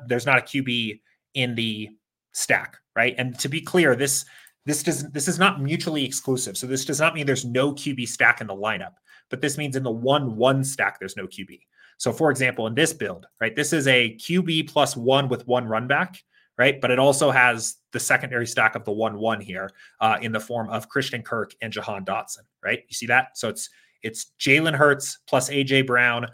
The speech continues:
with Amon-Ra on the run back, but also Jahan Dotson and Christian Kirk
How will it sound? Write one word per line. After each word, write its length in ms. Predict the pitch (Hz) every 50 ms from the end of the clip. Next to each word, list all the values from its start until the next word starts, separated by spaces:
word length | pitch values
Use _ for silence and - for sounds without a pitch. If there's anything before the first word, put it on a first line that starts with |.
| _ _ _ -
with 140 | 117 117 -
Amon-Ra 600 | 135 127 131 143 135 123 120 123 127 123 120 113 -
on 120 | 127 120 110
the 80 | 104
run 220 | 101 120 120 117 110
back, 300 | 113 104 104 - - -
but 180 | 117 110 - -
also 360 | 127 127 135 127 - 131 120 117
Jahan 380 | 117 117 104 127 120 113 113
Dotson 480 | 113 107 110 110 - - 113 104 101 - -
and 160 | 117 110 101
Christian 340 | - - 120 - - 107 101
Kirk 280 | 95 - 104 98 -